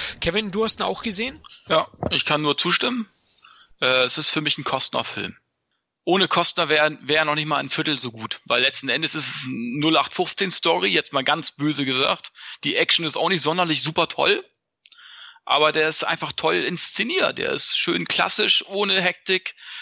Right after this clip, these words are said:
Speaker 2: lässt seiner Figur auch Zeit. Warum auch nicht mal einer Figur Zeit geben, ne? Und ich finde schon, ich mag Costner, wenn er so ein bisschen, na, ich sag jetzt mal,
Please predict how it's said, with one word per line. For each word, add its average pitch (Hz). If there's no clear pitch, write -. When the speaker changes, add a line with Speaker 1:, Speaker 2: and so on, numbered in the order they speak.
Speaker 2:
lässt 180
seiner 160
Figur 156
auch 131
Zeit. -
Warum 165
auch 170
nicht -
mal 175
einer 160
Figur 160
Zeit -
geben, 117
ne? -
Und 143
ich -
finde 185
schon, -
ich 135
mag 160
Costner, 160
wenn 165
er 160
so 147
ein 151
bisschen, 156
na, 147
ich 160
sag -
jetzt -
mal, 143